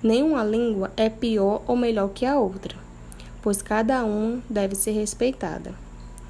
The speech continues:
Desse modo, vamos utilizar quando temos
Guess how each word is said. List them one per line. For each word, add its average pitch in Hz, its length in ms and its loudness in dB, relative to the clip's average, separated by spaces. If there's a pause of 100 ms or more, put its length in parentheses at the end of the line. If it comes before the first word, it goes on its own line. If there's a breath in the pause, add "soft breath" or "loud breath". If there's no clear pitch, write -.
(320 loud breath)
Desse 240 340 4
modo, 196 480 2 (400 loud breath)
vamos 269 360 4
utilizar 220 760 0 (280)
quando 240 260 2
temos 220 760 0